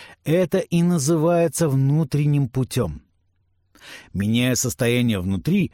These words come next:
мы легко меняем то, что происходит снаружи. А покупать «Мерседес» или нет, человек решает уже в обретённом состоянии. Товарищ полковник, вы наверняка знаете, что у нашего мозга есть два полушария –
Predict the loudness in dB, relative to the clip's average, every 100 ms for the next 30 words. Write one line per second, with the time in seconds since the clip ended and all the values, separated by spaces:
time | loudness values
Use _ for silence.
0 | -4 -2 0 2 0 -2 0 2 2 2
1 | 0 -2 -4 -4 -4 -4 0 0 -2 -2
2 | 0 -2 -2 0 0 0 -2 -6 -14 -20
3 | _ -2 0 0 -4 -6 0 2 2 2
4 | 2 2 0 2 2 0 0 0 2 2
5 | 0 -4 -20 -20 -10 -4 -2 -2 -2 -2
6 | -2 0 0 0 0 0 0 -2 -4 -2
7 | 0 0 -2 0 0 2 0 -4 -6 -4
8 | -4 -4 -6 -10 -16 _ _ _ _ _
9 | _ _ _ _ _ -4 0 2 2 0
10 | -2 -2 -2 -4 -8 -8 -16 -20 _ _
11 | _ _ _ _ _ _ _ _ -4 0
12 | 2 4 2 2 2 2 2 2 2 0
13 | -2 0 0 2 0 0 0 2 2 0
14 | 0 0 2 2 2 0 -2 0 0 0
15 | 0 0 0 -2 -2 -4 -10